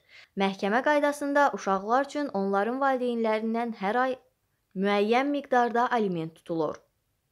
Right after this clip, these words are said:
Bir uşağa görə qazancın və başqa gəlirlərin dörddə bir hissəsi, iki uşağa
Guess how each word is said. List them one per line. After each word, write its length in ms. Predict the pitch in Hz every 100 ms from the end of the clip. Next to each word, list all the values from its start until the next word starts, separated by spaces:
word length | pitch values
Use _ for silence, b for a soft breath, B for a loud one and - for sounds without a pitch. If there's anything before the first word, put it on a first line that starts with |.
| _ _ _ _ -
Bir 160 | 240 294
uşağa 380 | 285 285 262 240
görə 300 | 190 151 - - 156
qazancın 560 | 175 180 190 202 277
və 140 | 285 277 220
başqa 300 | 202 - 233
gəlirlərin 640 | 262 254 240 240 233 240
dörddə 320 | 202 165 160 147
bir 140 | 180 220
hissəsi, 480 | - 247 - 269 262 - - - 190
iki 220 | - 262
uşağa 340 | 285 294 285